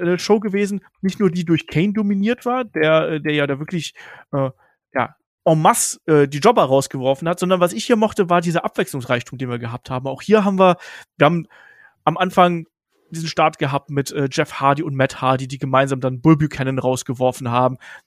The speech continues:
Dann hatten wir Drew Carey dabei. Äh, dann haben wir auch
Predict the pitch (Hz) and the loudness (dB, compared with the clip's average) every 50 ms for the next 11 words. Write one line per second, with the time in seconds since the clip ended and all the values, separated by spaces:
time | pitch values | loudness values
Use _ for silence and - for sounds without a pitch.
0 | _ _ - 160 208 254 254 208 202 185 - 214 214 - - - 135 127 139 135 | _ _ -2 0 0 0 2 2 0 2 2 0 -2 -2 0 2 4 6 6 6
1 | 127 131 123 120 123 127 127 123 127 127 127 127 123 - - - - - _ - | 6 4 2 2 2 2 4 4 4 4 2 0 -2 -8 -14 -20 -20 -4 _ 0
2 | 151 - _ _ _ _ - 160 160 175 240 226 220 202 180 - - - - _ | 0 0 _ _ _ _ 0 0 0 0 2 4 4 2 2 -2 -8 -20 -20 _
3 | _ _ _ _ _ _ - 196 202 - - | _ _ _ _ _ _ -2 0 0 0 -4